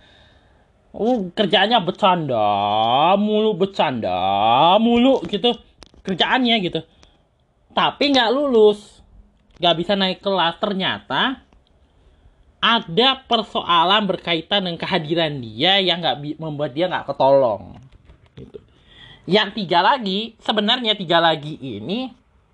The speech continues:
ada masalah yang sama, cuma akhirnya dilulusin. Gua nggak tahu kenapa. Mungkin ada faktor X, entahlah. Tetapi biasanya yang gua sering denger-denger, ini juga kejadian di S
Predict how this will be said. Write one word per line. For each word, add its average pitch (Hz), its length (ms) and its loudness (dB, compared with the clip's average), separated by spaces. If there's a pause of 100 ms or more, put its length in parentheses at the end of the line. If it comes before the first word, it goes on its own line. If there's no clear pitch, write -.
(360)
ada 139 160 -6
masalah 151 320 0
yang 196 160 0
sama, 185 400 0
cuma 151 240 -4
akhirnya 151 320 -4
dilulusin. 131 640 -4
Gua 147 240 0
nggak 95 160 -2
tahu 127 160 -2
kenapa. 101 480 -6 (640)
Mungkin 135 240 -2
ada 123 160 -2
faktor - 320 -2
X, - 240 -2
entahlah. 143 480 0 (720)
Tetapi 180 260 -2
biasanya 190 560 0
yang 151 220 -6
gua 135 180 -6
sering 139 240 -8
denger-denger, 123 760 -10 (760)
ini 151 220 0
juga 147 180 -2
kejadian 131 480 -2
di 117 60 0
S 110 100 -6